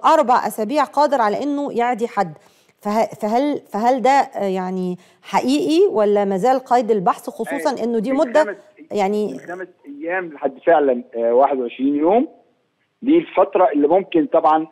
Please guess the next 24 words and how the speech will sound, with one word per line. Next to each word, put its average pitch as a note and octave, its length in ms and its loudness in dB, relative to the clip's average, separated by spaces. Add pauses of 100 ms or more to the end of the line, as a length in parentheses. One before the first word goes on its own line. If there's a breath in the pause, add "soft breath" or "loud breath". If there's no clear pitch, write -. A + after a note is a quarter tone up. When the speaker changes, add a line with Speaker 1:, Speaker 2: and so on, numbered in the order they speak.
Speaker 2:
آه، C3 200 8
دي G3+ 220 -4
فترة A3 320 2
تعتبر E3+ 300 4
فترة E3+ 320 -2
حضانة D#3 420 4
للمرض، E3 460 2
وبالتالي F3+ 520 2
هو E3+ 140 4
ممكن، F3+ 480 0 (580)
آه، C3 640 6 (280)
تنقل E3 360 2
عدوى D#3 480 4 (100)
لإنسان C3+ 580 0 (100)
تاني E3 360 2
إذا C3+ 200 2
كنتش D#3 560 -2
واخد D3 320 -2
بالك D3+ 360 4
وإذا C3 140 2
كنت D#3+ 280 0
بتتعامل C3+ 480 2
بشكل C3 360 -4
طبيعي. A#2+ 360 0